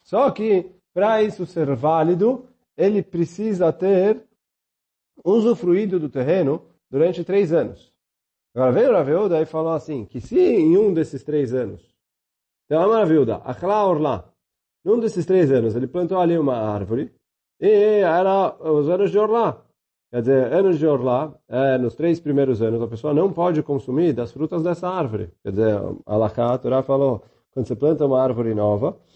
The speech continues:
então você não pode usufruir da, das frutas dessa árvore nos três primeiros anos.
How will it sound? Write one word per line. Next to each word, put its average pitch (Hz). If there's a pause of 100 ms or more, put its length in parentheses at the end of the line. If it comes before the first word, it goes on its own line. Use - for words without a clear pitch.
(480)
então 147 (400)
você 156
não 185
pode 175
usufruir 180 (360)
da, 135
das 127
frutas 160
dessa 160
árvore 151
nos 143
três 160
primeiros 180
anos. 180